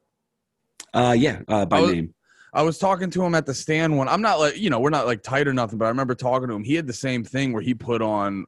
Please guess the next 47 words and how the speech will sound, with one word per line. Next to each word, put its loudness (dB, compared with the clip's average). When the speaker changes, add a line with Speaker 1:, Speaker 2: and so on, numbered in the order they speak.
Speaker 2:
a -2
shit -8
ton -6
of 0
weight -2
over -2
covid, -2
and -4
he's -4
like, -2
"Now," -2
but 0
I've 2
heard 2
that 2
so 0
many 2
different -2
people 0
who -2
put 0
on 2
a, 2
like, 0
I, -2
I, -6
I -6
forget -6
who, -4
I -8
saw -4
some -4
person, 0
like, 2
f-, -20
put 0
on 0
a 2
bunch, 0
took -2
off 2
a 0
bunch, 2
put 0
on 2
a 0
bunch. 0